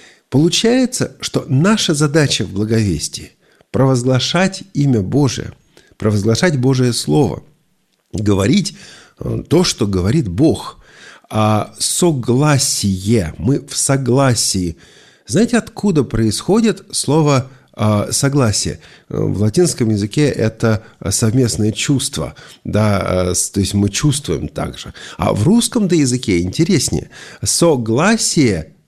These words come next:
м, корень «глас», то есть голос,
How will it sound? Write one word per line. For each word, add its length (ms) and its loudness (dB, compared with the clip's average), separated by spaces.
м, 300 -4
корень 500 -2
«глас», 840 0
то 60 -2
есть 200 -2
голос, 800 0